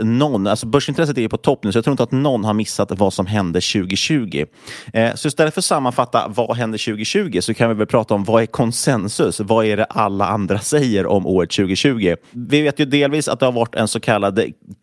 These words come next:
K-shaped recovery, alltså en återhämtning formad som ett K, det vill säga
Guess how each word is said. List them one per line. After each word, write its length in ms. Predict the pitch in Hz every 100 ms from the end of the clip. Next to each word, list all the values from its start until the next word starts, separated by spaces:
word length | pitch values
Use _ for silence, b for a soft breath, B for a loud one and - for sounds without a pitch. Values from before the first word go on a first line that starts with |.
| -
K-shaped 680 | 131 131 123 - 127 110 -
recovery, 540 | 107 - 131 104 73
alltså 320 | 71 80 95 87 B B B
en 240 | - 101 104
återhämtning 680 | 85 113 101 113 110 107 104
formad 400 | 113 98 92 -
som 160 | 98
ett 120 | 92
K, 300 | - - 120
det 100 | 80
vill 100 | 95
säga 260 | - 98 87